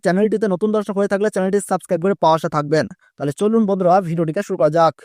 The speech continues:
ইংরেজি ঊনত্রিশে মার্চ এবং বাংলা পনেরোই চৈত্র চোদ্দশো একত্রিশ বঙ্গাব্দ শনিবার সংঘটিত হচ্ছে আংশিক খণ্ডগ্রাস সূর্যগ্রহণ। পঞ্জিকা অনুযায়ী ভারতবর্ষের সঠিক সময়সূচি অনুসারে এই আংশিক খণ্ডগ্রাস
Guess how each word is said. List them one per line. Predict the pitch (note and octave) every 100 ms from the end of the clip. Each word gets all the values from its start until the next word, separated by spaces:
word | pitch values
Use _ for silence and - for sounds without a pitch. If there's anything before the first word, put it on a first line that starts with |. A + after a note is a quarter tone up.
| _ _ _ _ _ _ -
ইংরেজি | E3 G3 G#3 F#3+ A3+ D#3+
ঊনত্রিশে | F3 G3+ G3+ G#3 G#3+
মার্চ | G3+ G#3 -
এবং | E3 F#3 G3+
বাংলা | E3+ F3 F#3+ G#3
পনেরোই | F3+ F3+ G3 G#3
চৈত্র | - F3+ G3 F#3+
চোদ্দশো | - F3 F#3+ G3 G#3 -
একত্রিশ | E3+ - G#3 F3
বঙ্গাব্দ | E3 F3 F3+ F#3 F3 C3 _ _ _ _ -
শনিবার | - F#3+ G#3+ A3+ G#3
সংঘটিত | - E3+ F#3 G3+ - G#3
হচ্ছে | F#3 - G#3+ G#3+ - -
আংশিক | D3 F#3 - G#3 -
খণ্ডগ্রাস | - E3 F3+ F3+ G3 -
সূর্যগ্রহণ। | F3 D#3+ D3+ D#3+ D3+ D3+ G2 _ _ _ _ _ -
পঞ্জিকা | F#3+ G3+ A3 A#3 -
অনুযায়ী | - F#3 G3 A3 A3
ভারতবর্ষের | D#3+ F#3 F#3+ G#3 G#3+
সঠিক | G#3 F#3 A3 G3
সময়সূচি | - F#3 G3 G3+ G#3+
অনুসারে | F3+ F#3+ G#3 F#3+ A2 _ _ _ -
এই | D3+ F3+ C#3
আংশিক | F3+ G3+ A3 -
খণ্ডগ্রাস | - F3+ G3 F#3+ G#3+